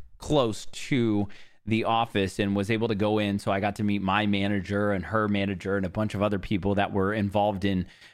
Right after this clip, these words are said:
um, interview processes and things like that, processes. Um, I'm not sure if that's the correct plural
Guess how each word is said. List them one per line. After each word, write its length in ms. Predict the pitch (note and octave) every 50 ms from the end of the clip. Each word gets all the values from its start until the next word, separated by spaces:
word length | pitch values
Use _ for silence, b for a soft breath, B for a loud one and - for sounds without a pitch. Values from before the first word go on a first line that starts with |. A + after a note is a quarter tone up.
| B B -
um, 300 | F#2+ F#2+ F#2 F2 F#2 F#2+ -
interview 460 | F3 F3 E3+ D#3 C3 C#3 D#3+ D3+ C#3
processes 1000 | A#2 C#3 C#3 B2+ B2+ C3 - - C3 A#2+ - - C3 B2+ B2 B2 B2 A#2+ G#2+
and 320 | A2+ G2+ G2 F#2+ F#2+ F#2+ F#2+
things 300 | - A#2+ A#2 A2+ G2+ -
like 160 | A2 G2 -
that, 600 | - A2 G#2+ G#2+ A2 G2 - - - - G2+ G#2
processes. 720 | - - A2+ G#2+ - - C#3 - - - D#3 D3 E3 D#3+ - B B B B B B B B
Um, 280 | - G2+ G2+ G2 F#2+ G#2
I'm 100 | G#2+ G#2+
not 140 | G#2 G#2 G2
sure 180 | - A2+ G#2
if 80 | F#2 G2
that's 260 | G2+ F#2 F2 - -
the 260 | - G2 F#2 F2+ - - _ C3+ B2
correct 380 | - - B2+ G2+ F2+ - -
plural 440 | - G#2+ G#2 G2 G2 F#2+ G2 G2 -